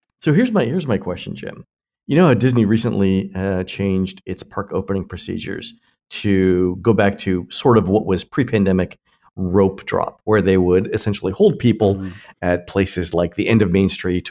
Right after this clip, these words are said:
Speaker 1: or, uh, the front part of Future World or the ends of Hollywood Boulevard slash Sunset Boulevard, right? In groups, clumped together outdoors, and then, you know, release everyone, like, at official park opening or thirty minutes in advance, whatever.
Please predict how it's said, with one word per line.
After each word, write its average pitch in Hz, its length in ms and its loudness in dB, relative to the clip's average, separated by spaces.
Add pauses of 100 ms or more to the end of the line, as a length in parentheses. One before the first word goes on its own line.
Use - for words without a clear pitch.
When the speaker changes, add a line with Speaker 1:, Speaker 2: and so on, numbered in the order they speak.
Speaker 1:
or, 87 540 0
uh, 80 240 -2
the 87 380 -2
front - 300 -4
part 98 340 0
of - 160 -4
Future - 480 0
World 190 420 6 (400)
or 98 640 4
the 107 280 0
ends 110 460 4
of 90 460 0
Hollywood 95 460 0
Boulevard 80 480 -2
slash - 280 -16
Sunset 82 380 -10
Boulevard, - 420 -10
right? 92 180 -8
In 92 140 -6
groups, 202 480 2 (400)
clumped - 420 -4
together 127 540 2 (160)
outdoors, 101 600 0 (420)
and 117 140 4
then, 113 160 4
you 110 100 2
know, 98 60 2
release 107 280 2
everyone, 92 400 2
like, 87 320 -6
at 98 260 -4 (280)
official 90 300 -10
park 90 220 -8
opening 85 320 -4
or 82 80 -4
thirty 82 240 -10
minutes 82 180 -12
in 85 60 -20
advance, - 280 -20
whatever. - 200 -12